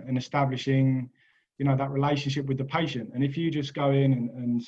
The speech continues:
you know, treat the patient for what they see with the, with the kind of structure that's put in front of you,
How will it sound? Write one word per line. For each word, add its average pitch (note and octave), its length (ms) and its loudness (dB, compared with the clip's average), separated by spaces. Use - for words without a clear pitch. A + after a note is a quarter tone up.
you C#3+ 120 -6
know, B2 100 0
treat D3 240 0
the D3 80 -6
patient C#3 360 2
for C3+ 80 -2
what C3+ 140 -4
they C3 120 -4
see C#3 320 2
with B2+ 200 -2
the, B2+ 140 -14
with B2+ 140 -8
the C3 80 -6
kind C3+ 180 -2
of C3+ 60 -2
structure D#3+ 520 -2
that's B2+ 180 -6
put C#3+ 180 -10
in B2+ 80 -4
front C#3+ 280 -2
of B2+ 80 -4
you, F3 160 -2